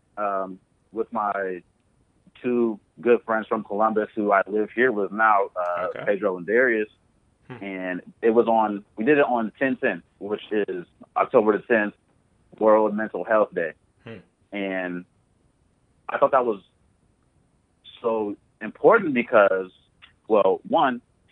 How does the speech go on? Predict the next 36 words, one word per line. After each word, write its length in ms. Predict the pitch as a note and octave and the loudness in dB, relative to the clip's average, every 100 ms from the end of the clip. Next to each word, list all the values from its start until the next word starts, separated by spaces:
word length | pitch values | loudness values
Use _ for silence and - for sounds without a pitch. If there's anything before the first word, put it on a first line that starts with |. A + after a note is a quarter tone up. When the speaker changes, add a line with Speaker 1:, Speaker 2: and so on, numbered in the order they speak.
| - | -12
Speaker 1:
you, 120 | D3 - | -10 -8
do 840 | C#3+ D3 - - _ _ D#3 D3 | -8 -8 -12 -20 _ _ -10 2
you 100 | B3+ | 4
ever 140 | C#4 A3 | 6 6
hear 140 | A3+ | 6
this, 120 | G3 - _ - | 4 0 _ 4
uh, 500 | C#3 C3 B2+ A2+ G#2+ _ _ _ _ _ _ - | 6 6 4 0 -4 _ _ _ _ _ _ -6
this, 140 | D3+ D3+ | -6 -4
like, 160 | A2 _ _ | -6 _ _
I 60 | A#2+ | -8
don't 80 | G3+ | -6
know 40 | |
if 60 | F#3+ | -8
it's 100 | A2 - | -12 -10
slang 300 | F#3 F#3 F3+ | -6 -6 -6
or 80 | A#2 | -4
what, 220 | C#3 A2 | -2 -2
but 140 | A#2+ | -4
in, 120 | B2 B2 | -8 -8
in 80 | B2 | -6
Nigeria 300 | C3 B2 D#3 | -6 -4 -8
they 40 | C#3+ | -6
say, 100 | C3+ | -6
"Are 100 | C#3+ | -6
you 100 | D#3+ | -8
ten 240 | F3 E3 | -8 -8
ten?" 260 | F#3 F#3 G3+ A#2 | -8 -10 -8 -8
as, 80 | A2 | -6
like, 200 | A2 G2+ | -8 -8
saying, 160 | C#3 B2+ | -10 -8
like, 140 | G#2+ | -8
"What's 200 | G#2+ B2 | -8 -6
up?" 160 | C3 F2+ _ - | -6 -6 _ -8
Speaker 2:
Yeah, 240 | G2 F2+ | -6 -4
yeah, 220 | F#2 G2 | -2 -2
yeah, 240 | F#2+ F#2 | -2 -4